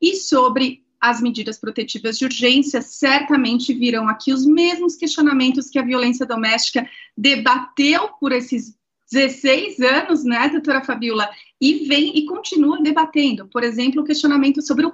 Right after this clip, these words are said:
prazo de vigência das medidas protetivas de urgência, né? Qual o período de, de vigência? Será que a gente condiciona um prazo de vigência pra que, então, a ação principal seja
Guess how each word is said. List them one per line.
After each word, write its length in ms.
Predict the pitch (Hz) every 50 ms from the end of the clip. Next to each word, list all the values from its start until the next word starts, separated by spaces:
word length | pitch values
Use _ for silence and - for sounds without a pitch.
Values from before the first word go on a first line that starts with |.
| - _ _
prazo 440 | 262 214 208 214 254 277 254 262 -
de 100 | 262 247
vigência 720 | 269 269 240 - - 220 233 285 349 - - - 220 -
das 200 | 185 185 - -
medidas 380 | 196 196 - 196 190 196 -
protetivas 640 | - - 202 - 196 196 - - 202 208 208 196 -
de 100 | 208 208
urgência, 720 | 208 - - - 202 180 170 180 185 - - 196 180 - _
né? 260 | - 208 214 226 240 - - - - - - _ _
Qual 180 | 240 247 302
o 60 | 302
período 640 | 302 311 277 247 262 285 349 381 381 339 302 254 233
de, 300 | 208 240 220 220 - -
de 160 | - 226 214
vigência? 640 | 196 226 214 - - 202 190 190 185 - - - - - - -
Será 300 | - - 240 226 254 262
que 100 | 302 302
a 40 |
gente 260 | 302 294 302 302 302 -
condiciona 1200 | - 311 302 285 - 277 294 294 - - - 277 240 226 240 277 311 359 349 294 226 202 - - - _
um 140 | - 240 240
prazo 560 | 240 - - - 240 233 262 302 330 294 294
de 120 | 233 262 233
vigência 640 | 208 214 202 - 233 233 247 262 262 - 202 - - _ _
pra 140 | - 254 240
que, 160 | 240 - 262
então, 260 | 240 247 262 254 247 240
a 80 | 240
ação 440 | 233 - - - - 277 294 320 311
principal 960 | - 285 285 294 294 294 - - - - - - 226 - 240 - 302 277 240
seja 580 | - - - 254 233 233 226 - 240 202 196